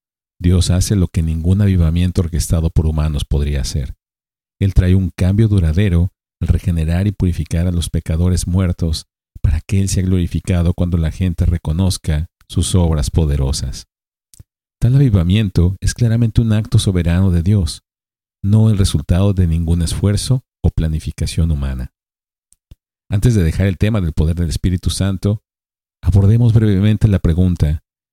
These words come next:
¿debemos procurar hablar en lenguas?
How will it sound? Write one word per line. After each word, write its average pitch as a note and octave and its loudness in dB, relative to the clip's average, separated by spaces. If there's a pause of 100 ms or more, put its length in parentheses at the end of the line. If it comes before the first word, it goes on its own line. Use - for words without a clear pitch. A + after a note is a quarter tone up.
(100)
¿debemos F#2+ 2
procurar F2 0 (240)
hablar D#2 0
en D2+ -2
lenguas? G2 -2